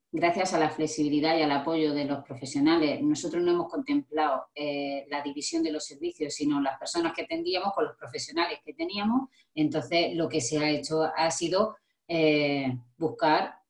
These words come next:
qué era lo que teníamos que hacer y reorganizarnos en cada momento según lo que teníamos que hacer.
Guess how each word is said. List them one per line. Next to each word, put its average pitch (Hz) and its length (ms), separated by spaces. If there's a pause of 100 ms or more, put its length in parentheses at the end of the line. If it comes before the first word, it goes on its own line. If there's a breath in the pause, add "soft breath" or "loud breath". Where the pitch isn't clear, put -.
(300)
qué 180 300
era 208 160
lo 156 100
que 139 120
teníamos 151 400
que 180 120
hacer 202 400
y 190 60
reorganizarnos 170 800
en 160 80
cada 170 160
momento 190 400
según 180 400
lo - 100
que 151 80
teníamos 135 460
que 127 80
hacer. 123 320